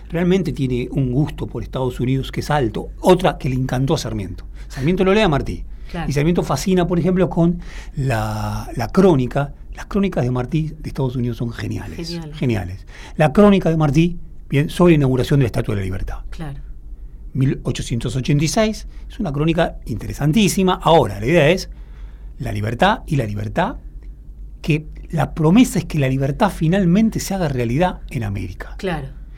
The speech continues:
Speaker 1: Como bien vos decías, Juli, en Martí hay cierta distancia con Europa muy importante. No le interesó mucho París,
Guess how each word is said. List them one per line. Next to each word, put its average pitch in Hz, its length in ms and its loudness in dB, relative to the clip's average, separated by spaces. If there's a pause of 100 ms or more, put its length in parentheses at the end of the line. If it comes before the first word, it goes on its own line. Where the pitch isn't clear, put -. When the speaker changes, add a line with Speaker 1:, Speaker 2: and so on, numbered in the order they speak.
(240)
Speaker 1:
Como 127 220 0
bien 170 180 6
vos 151 140 4
decías, 156 340 4
Juli, 190 400 4 (320)
en 135 140 0
Martí 131 340 4
hay 180 140 4
cierta 185 600 0
distancia 156 840 -2
con 101 240 -8
Europa 110 440 -4
muy 226 200 2
importante. 101 640 -6
No 311 160 4
le 269 60 6
interesó 117 420 0
mucho 113 340 -2
París, 151 580 -4